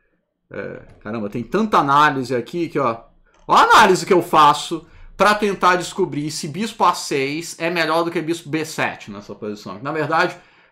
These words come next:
posteriormente eu até joguei bispo B sete nessa posição. Olha aqui. Lance dez das pretas.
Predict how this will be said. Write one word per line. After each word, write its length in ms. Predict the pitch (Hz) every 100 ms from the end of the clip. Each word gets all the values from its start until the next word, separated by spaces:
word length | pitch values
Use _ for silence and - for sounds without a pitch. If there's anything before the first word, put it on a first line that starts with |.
| _ _ _ -
posteriormente 840 | 233 - 233 220 170 190 233 220
eu 60 |
até 220 | 190 226 220
joguei 260 | 240 220
bispo 240 | 175 165 156
B 140 | 147
sete 360 | - 131 117 135
nessa 240 | 123 127
posição. 540 | 131 123 - 113 101 _ _ _ _ - -
Olha 100 | 151
aqui. 380 | 151 117 - _ _ _ -
Lance 260 | 160 180 180
dez 300 | 165 165 156
das 180 | 170
pretas. 720 | - 143 104 - 113 - -